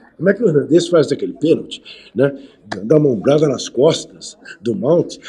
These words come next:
absolutamente desnecessário. Mas, enfim, é, é,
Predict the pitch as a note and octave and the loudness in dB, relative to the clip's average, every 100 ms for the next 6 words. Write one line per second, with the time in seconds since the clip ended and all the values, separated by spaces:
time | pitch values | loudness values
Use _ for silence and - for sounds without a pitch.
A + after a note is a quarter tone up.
0 | - F#3 B3 F#3+ - D3 F3 B2+ C#3+ E3 | -2 2 2 0 -2 -2 -2 -4 -4 -6
1 | D#3 C#3 C3 C#3 A#2+ - C3+ C#3+ A2 G2 | -6 -8 -6 -8 -8 -10 -6 -6 -6 -6
2 | C3+ G#3+ - B2+ - - - - - - | -4 -4 -4 -6 -8 -18 -20 -20 -20 -20
3 | _ C#3 D3+ - - _ - D3+ D3+ - | _ 0 0 0 -14 _ 2 4 2 -2